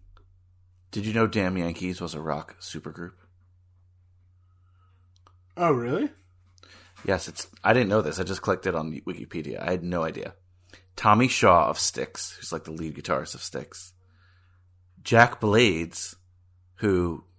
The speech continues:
Speaker 1: you and I probably wouldn't know, except that he's the guy from Night Ranger, which we were just talking about
Speaker 2: Oh, wow.
Speaker 1: the other day. And Ted Nugent.
Speaker 2: Wow.
Speaker 1: Isn't that crazy?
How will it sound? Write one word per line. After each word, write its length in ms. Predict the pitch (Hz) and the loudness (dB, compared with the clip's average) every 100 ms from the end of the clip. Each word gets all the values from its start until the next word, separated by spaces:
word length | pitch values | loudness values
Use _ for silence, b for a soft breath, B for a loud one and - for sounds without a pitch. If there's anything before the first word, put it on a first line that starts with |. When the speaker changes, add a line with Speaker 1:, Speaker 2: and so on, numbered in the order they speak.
| _ _ _ _ - | _ _ _ _ -16
Speaker 1:
you 400 | 107 110 107 101 | -6 -2 -2 0
and 100 | 101 | 2
I 80 | 87 | 2
probably 240 | 87 95 87 | 2 0 0
wouldn't 200 | 85 87 | -2 2
know, 120 | 107 | 2
except 240 | - 92 | 2 -4
that 80 | - | -4
he's 160 | 98 87 | -6 -4
the 80 | |
guy 160 | 92 90 | 2 2
from 260 | 87 95 85 | 2 -4 0
Night 220 | 95 107 | 0 0
Ranger, 440 | 87 76 80 90 | -4 -6 -8 -8
which 180 | 80 76 | -10 -10
we 80 | 87 | -6
were 100 | 76 | -6
just 200 | 78 85 | -6 -4
talking 300 | - 78 - | -2 -2 -4
about 280 | 67 71 - b - | -6 -4 -6 b -6
Speaker 2:
Oh, 140 | 175 214 | 0 2
wow. 440 | 202 131 147 - - - | 2 -2 -6 -10 -16 -10
Speaker 1:
the 120 | 67 | -8
other 100 | 85 | -6
day. 320 | 80 67 85 b b b b | -2 -2 -4 b b b b
And 140 | 95 95 | -8 0
Ted 240 | 117 90 | 0 0
Nugent. 380 | 98 98 78 - _ _ _ _ _ _ _ _ _ _ _ _ _ _ _ _ - b b b b b _ _ _ _ _ - | -2 -4 -6 -12 _ _ _ _ _ _ _ _ _ _ _ _ _ _ _ _ -20 b b b b b _ _ _ _ _ -14
Speaker 2:
Wow. 400 | 113 107 117 98 - _ _ _ _ _ - | -8 -6 -6 -8 -16 _ _ _ _ _ -12
Speaker 1:
Isn't 140 | 101 | -6
that 140 | 101 | -6
crazy? 460 | - 64 - 95 92 | -4 -8 -6 -10 -12